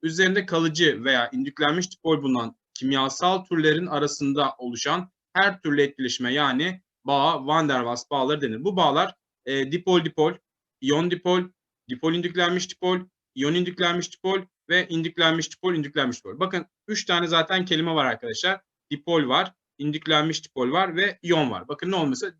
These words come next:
dipol dipol. Ne demek o zaman? İki tane polar molekül arasında etkileşim olacak. Polar molekülle bir başka polar molekül. Neden molekül arasında diyorum arkadaşlar? Çünkü biz zayıf etkileşimlerde neyi inceliyoruz?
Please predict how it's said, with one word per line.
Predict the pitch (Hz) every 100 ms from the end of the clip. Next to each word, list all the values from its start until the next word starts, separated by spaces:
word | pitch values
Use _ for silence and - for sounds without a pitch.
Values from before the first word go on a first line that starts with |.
| -
dipol | 185 196 202 185
dipol. | 175 - 143 104 _
Ne | 143 196
demek | 175 127 127
o |
zaman? | 120 165 214 - _ _
İki | 190 202
tane | 165 156 208 -
polar | 170 180 180
molekül | 175 170 165 170
arasında | 156 143 180
etkileşim | - 156 156
olacak. | 120 104 _
Polar | 156 151 160
molekülle | 160 147 135 123 117 147 196 - _ _
bir | 151 156
başka | 151 147 - 185
polar | 185 156 156
molekül. | 143 131 117 117
Neden | 127 160 196
molekül | 180 160 - 139
arasında | 127 135
diyorum | 123 120
arkadaşlar? | 120 117 123 196 208 - _ _
Çünkü | - 170 - 160 180 143
biz | 143 180 185
zayıf | 127 143 160
etkileşimlerde | 151 - 139 131 135 135 127
neyi | 131 170
inceliyoruz? | 170 147 151 208